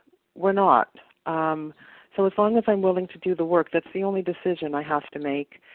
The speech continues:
And the last thing I wanted to share on is thy way of life.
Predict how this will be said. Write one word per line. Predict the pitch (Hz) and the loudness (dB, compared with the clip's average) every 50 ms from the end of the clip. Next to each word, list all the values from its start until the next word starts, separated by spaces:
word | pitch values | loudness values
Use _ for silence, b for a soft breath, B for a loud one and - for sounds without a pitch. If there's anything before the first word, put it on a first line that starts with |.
| b b b b b - | b b b b b -8
And | 185 185 | 0 2
the | 196 196 | 2 4
last | 202 208 214 220 208 - | 6 6 6 4 2 -2
thing | - 214 208 202 | -8 -4 -2 0
I | |
wanted | 196 196 196 196 196 - | 0 2 0 0 -2 -2
to | - 208 | -2 -4
share | - - 202 190 190 | -2 -2 0 2 2
on | 190 185 185 | 2 2 2
is | 180 175 165 - - - 170 - | 0 -2 -2 -4 -10 -8 0 2
thy | 180 185 196 208 214 | 4 6 6 6 4
way | 208 196 190 190 185 | 4 4 4 4 4
of | 180 170 - | 2 0 0
life. | 156 160 156 151 143 131 135 - | 0 2 2 2 2 0 -2 -6